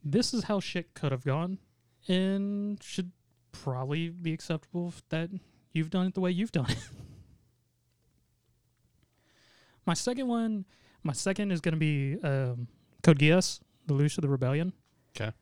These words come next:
Speaker 1: Funny enough, so we talked about that last week.
Speaker 2: Yep.
Speaker 1: And I was looking through my anime and stuff, and I, <laughs> the most recent Lu-, uh, Code Geass series that came out, I actually own it.
Speaker 2: Oh.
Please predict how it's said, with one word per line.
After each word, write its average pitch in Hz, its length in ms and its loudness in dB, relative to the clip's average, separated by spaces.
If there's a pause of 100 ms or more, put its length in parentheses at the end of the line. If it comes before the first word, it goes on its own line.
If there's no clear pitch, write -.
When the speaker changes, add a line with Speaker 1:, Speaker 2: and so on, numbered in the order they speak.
(120)
Speaker 1:
Funny 277 200 4
enough, 175 280 2
so 170 140 4
we 175 80 6
talked 226 240 2
about 208 140 -2
that 160 120 -2
last 135 260 -4
week. 202 180 6 (160)
Speaker 2:
Yep. 196 200 -4 (180)
Speaker 1:
And 151 100 -4
I 160 40 4
was 151 120 4
looking 175 240 2
through 180 120 0
my 143 280 0 (280)
anime 160 180 -2
and 190 120 -2
stuff, 208 280 -4 (360)
and 165 100 -2
I, - 40 0 (480)
<laughs> - 500 -20
the 175 60 4
most 202 280 2
recent 185 340 -2
Lu-, 185 240 -2 (360)
uh, 156 340 2
Code 170 180 -4
Geass 175 200 0
series - 560 -2
that 175 100 -6
came 185 180 0
out, 196 100 0 (260)
I 302 100 2
actually 359 280 4
own 294 180 4
it. 135 100 0 (840)
Speaker 2:
Oh. 160 160 -2